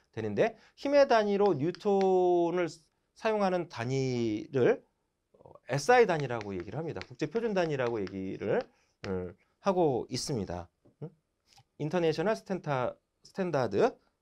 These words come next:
오브 유닛 해가지고 국제 표준 단위라고 얘기를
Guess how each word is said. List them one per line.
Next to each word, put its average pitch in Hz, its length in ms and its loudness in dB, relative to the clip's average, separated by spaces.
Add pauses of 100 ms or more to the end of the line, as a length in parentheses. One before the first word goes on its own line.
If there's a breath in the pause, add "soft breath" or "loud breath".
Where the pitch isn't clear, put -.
(160)
오브 151 320 2
유닛 123 320 -4
해가지고 104 560 -4 (300 soft breath)
국제 131 200 -4
표준 233 260 -2
단위라고 110 420 -2
얘기를 92 420 -4